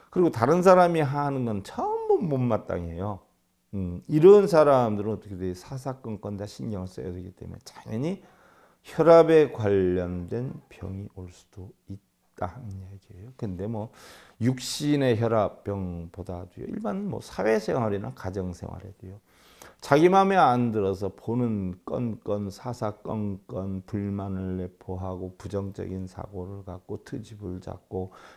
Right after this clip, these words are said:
잘못된 것만 얘기하고 이러면 어떻게 돼요? 그 자체가 원만하질 않잖아요. 그 자체가 뭐 혈압병이에요. 혈압병. 욕을 먹고 툰방받는 사람들이 좋은 이야기 하겠어요?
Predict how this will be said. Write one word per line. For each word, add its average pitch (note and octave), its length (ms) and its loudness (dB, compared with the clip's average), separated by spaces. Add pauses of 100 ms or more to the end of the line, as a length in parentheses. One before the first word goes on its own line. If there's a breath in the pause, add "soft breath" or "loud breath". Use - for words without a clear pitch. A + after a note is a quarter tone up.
잘못된 G2+ 760 0
것만 F2+ 460 -6
얘기하고 F2+ 520 -10
이러면 D#3+ 320 2
어떻게 C3 260 0
돼요? A2 160 -2
그 - 120 -10
자체가 C3+ 680 2 (640 loud breath)
원만하질 D#3+ 640 2
않잖아요. F#2+ 1120 -8 (420)
그 F#3+ 120 0
자체가 D#3 420 0
뭐 B2 140 0
혈압병이에요. G#2+ 840 -8
혈압병. - 520 -18 (920 soft breath)
욕을 C#3 340 6
먹고 G#2 840 2
툰방받는 A#2 720 0
사람들이 F#2+ 920 -6
좋은 F#2 480 -4
이야기 F2 320 -8
하겠어요? G2 520 -8